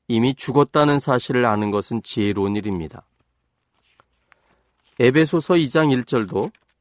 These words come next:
이렇게 표현합니다. "너희의 허물과 죄로 죽었던 너희를 살리셨도다."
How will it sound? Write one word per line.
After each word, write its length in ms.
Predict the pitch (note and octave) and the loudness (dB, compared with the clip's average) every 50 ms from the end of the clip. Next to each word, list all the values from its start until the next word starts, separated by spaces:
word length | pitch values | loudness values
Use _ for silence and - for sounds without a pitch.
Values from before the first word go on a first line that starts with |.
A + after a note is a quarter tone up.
| _ _ | _ _
이렇게 320 | A#2+ G#2 G#2 - - A#2+ | -2 -2 -2 -2 -4 -6
표현합니다. 680 | G#2 - - B2 G#2+ G#2 G2 F2+ E2 D#2+ D2+ - - - _ _ _ _ _ _ _ _ _ _ _ _ - _ _ _ _ _ _ _ _ _ _ _ _ _ _ _ _ _ _ _ _ _ | -6 -4 -6 -4 -4 -4 -4 -4 -6 -8 -12 -14 -20 -20 _ _ _ _ _ _ _ _ _ _ _ _ -20 _ _ _ _ _ _ _ _ _ _ _ _ _ _ _ _ _ _ _ _ _
"너희의 280 | - A2 A2+ B2 C#3 E3 | 2 4 4 6 4 2
허물과 480 | D#3+ - F#3+ F3+ F3+ F3+ F3 E3+ E3+ | 2 2 2 4 4 4 6 4 2
죄로 320 | D#3+ - - D#3 D3 D#3+ D#3 | 2 2 0 0 0 0 -2
죽었던 720 | - - - - C#3 C3 - _ _ C3 C3+ C3+ C3 A2+ | -2 -8 -2 2 2 2 2 _ _ 0 0 2 2 2
너희를 360 | G#2 G2 G2 G2 G2 G#2+ A2+ | 2 2 2 2 0 -2 -4
살리셨도다." 800 | - - - E3 E3 E3 - F3 D#3+ _ - A#2+ G#2 C3+ G#2 | -4 -4 -4 -4 -4 -4 -4 -8 -8 _ -6 -6 -6 -8 -18